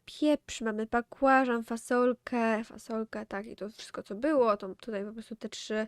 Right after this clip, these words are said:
które są nowe. E, kupiłam samochód, który jeszcze nie jest tutaj zainstalowany, alarm i tak dalej, i tak dalej. E, a tutaj dałam huśtawki dwie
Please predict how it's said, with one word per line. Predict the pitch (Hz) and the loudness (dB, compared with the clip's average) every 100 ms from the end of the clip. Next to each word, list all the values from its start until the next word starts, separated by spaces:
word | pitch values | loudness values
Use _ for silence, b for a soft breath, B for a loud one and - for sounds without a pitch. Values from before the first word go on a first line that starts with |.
| B B B - | B B B -14
które | - 220 | -4 -4
są | 226 254 | -2 -2
nowe. | 311 339 339 339 359 381 B B B | 0 2 2 4 4 2 B B B
E, | - 277 269 269 | 0 4 4 2
kupiłam | - 330 - 311 285 269 240 - | 0 0 4 6 8 6 2 -2
samochód, | 208 - - 240 277 294 311 285 - 359 - | -8 -14 -4 0 2 2 2 -2 -4 -4 -4
który | - 262 | -4 -4
jeszcze | 247 - 247 | -4 -6 -6
nie | 247 | -4
jest | 247 | -6
tutaj | - 226 240 233 226 220 226 | -8 -8 -4 -2 0 -2 -4
zainstalowany, | 226 214 220 220 220 240 | -6 -6 -6 -4 -2 0
alarm | 311 294 277 262 254 240 240 _ _ b b b b b b b _ _ - | 2 4 4 4 4 0 -6 _ _ b b b b b b b _ _ -8
i | 240 | -4
tak | 240 | -2
dalej, | 220 214 | -2 -4
i | |
tak | 214 | -6
dalej. | 208 180 226 311 _ _ _ _ _ _ - _ _ _ _ - 214 | -8 -6 -6 -6 _ _ _ _ _ _ -20 _ _ _ _ -12 -6
E, | 233 - | -4 -2
a | 285 | -2
tutaj | 311 302 277 277 277 - - _ _ b b b b b b _ | -2 -2 2 2 2 -2 -16 _ _ b b b b b b _
dałam | 226 233 247 240 226 214 214 202 | -6 -2 0 0 2 2 0 -2
huśtawki | 220 294 302 - 339 - - | -4 -4 0 2 2 0 -2
dwie | 311 269 285 | -2 2 4